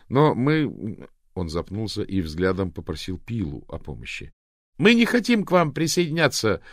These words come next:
ваше государь. Империя слишком большая, мы в ней потеряемся». «Но тогда вы станете добычей первого, кто прибудет на остров с полудюжиной вооружённых людей», сказал король.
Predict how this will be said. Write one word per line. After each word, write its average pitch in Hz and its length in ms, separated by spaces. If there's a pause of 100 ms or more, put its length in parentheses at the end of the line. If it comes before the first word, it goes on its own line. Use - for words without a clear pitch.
(220)
ваше 117 420
государь. 110 500 (200)
Империя 220 400
слишком 190 420
большая, 190 380
мы 160 100
в 160 40
ней 180 120
потеряемся». 113 560 (960)
«Но 82 440
тогда 78 300
вы 80 60
станете 87 520
добычей 82 420
первого, 87 460
кто 82 200
прибудет 78 680
на 85 160
остров 85 480
с - 60
полудюжиной 87 760
вооружённых 95 680
людей», 156 480
сказал 71 400
король. - 360